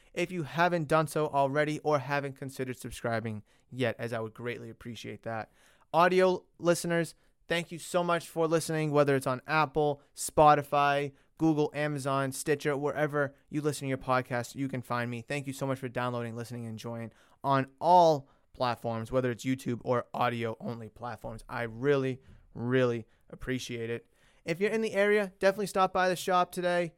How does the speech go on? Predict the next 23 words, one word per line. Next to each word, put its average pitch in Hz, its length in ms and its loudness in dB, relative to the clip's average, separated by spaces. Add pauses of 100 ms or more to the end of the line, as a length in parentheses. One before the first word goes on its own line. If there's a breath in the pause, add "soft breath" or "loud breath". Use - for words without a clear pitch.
(320 soft breath)
or 170 280 8
anytime 160 460 0
this 160 180 -2
week, 160 180 -4
as 151 160 0
I 147 60 4
would 147 140 0
love 156 320 4
to 151 80 -6
hear 151 200 -2
your 143 260 2
thoughts, 139 500 0
comments, 135 380 -2
concerns, 127 480 -4
questions, 131 440 -6
whatever, 123 420 -2
anything 131 260 -8
you 127 80 -4
wanna 123 140 -4
talk 123 280 -6
or 123 40 -4
debate 120 300 -6
about, 117 320 -6